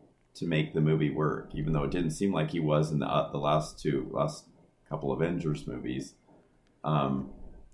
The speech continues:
anyway, it was a different, it was weird. It was almost more effortful than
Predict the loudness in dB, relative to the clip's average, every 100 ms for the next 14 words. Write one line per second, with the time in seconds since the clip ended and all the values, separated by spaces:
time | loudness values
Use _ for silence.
0 | -20 _ _ _ -20 -20 -20 -20 -20 -2
1 | 6 6 6 4 8 10 10 8 2 2
2 | 2 2 6 6 4 4 4 4 4 6
3 | 8 10 8 6 -4 -16 -18 -18 -18 -20
4 | _ _ _ 2 6 8 8 6 6 6
5 | 6 2 2 0 0 -2 -2 0 2 0